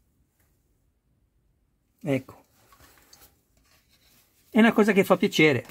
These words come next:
hanno voluto cercare di avvicinarsi il più possibile al modello reale. Bellissimo stemma Yamaha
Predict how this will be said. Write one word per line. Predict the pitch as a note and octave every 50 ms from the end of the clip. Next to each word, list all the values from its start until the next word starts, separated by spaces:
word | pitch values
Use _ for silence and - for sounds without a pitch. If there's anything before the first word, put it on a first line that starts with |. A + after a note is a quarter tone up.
| -
hanno | - D#3 C3+ C#3 C#3
voluto | C3+ C#3 C#3+ D#3 E3 D#3+ E3
cercare | - - D3+ C3+ - - E3 E3 D#3+ D#3
di | C#3 C3+ C#3
avvicinarsi | C3+ C3 C#3 - - C3+ D3 D3 D#3 D3 - -
il | C#3 C3+
più | B2+ - E3+
possibile | - - D3+ - - - - D#3 D#3 E3 F3 F3 F3+
al | E3 D3
modello | C3+ C3 B2 B2 B2 A#2+ A#2+
reale. | A#2+ B2 A2+ G#2+ G#2 G#2+ G#2+ G#2+ G#2+ - _ _ _ _ _ _ _ _ _ _ _ _ _ _ _ _ _ _ _ _ _ _ _ _ _ _ _ _ _ _ _ - - _ _ _ _ _ _ _ _ _ _ _ _ _ _ - - _ _ _ _ _ _ _ _ _ _ _ _ _ _ _ _ _ _ _ _ _ _
Bellissimo | - D3+ C3 A#2 A2+ C3 A#2+ - - C#3 B2+ A#2+
stemma | A2+ - - C3+ B2+ A#2+ A#2+
Yamaha | B2 C#3+ D3+ D#3+ F3+ F#3+ G3 F#3+ - G#3+